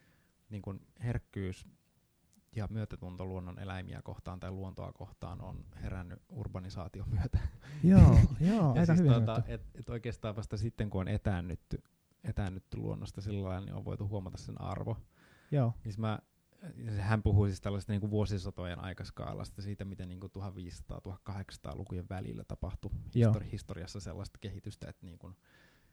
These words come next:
Speaker 1: syntyi semmonen niinku kaupunkien, ää, no, yläluokka, jo-, jolla oli vähän joutilasta aikaa, ja sitten
Speaker 2: Mm.
Speaker 1: ihan harrastelivat maalla,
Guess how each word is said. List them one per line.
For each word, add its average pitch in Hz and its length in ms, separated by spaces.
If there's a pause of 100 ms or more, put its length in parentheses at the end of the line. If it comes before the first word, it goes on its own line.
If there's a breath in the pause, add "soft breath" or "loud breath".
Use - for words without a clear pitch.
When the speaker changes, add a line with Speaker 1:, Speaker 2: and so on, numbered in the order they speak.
(120 soft breath)
Speaker 1:
syntyi 98 260
semmonen 92 360
niinku 87 320 (680)
kaupunkien, 98 680 (1040)
ää, 92 500 (220 loud breath)
no, 98 160 (100)
yläluokka, 95 600 (100)
jo-, 104 300
jolla 101 140
oli 101 120
vähän 101 220
joutilasta 98 500
aikaa, 85 300
ja 104 60
sitten 151 160
Speaker 2:
Mm. 143 60
Speaker 1:
ihan 135 120
harrastelivat 98 640
maalla, 95 360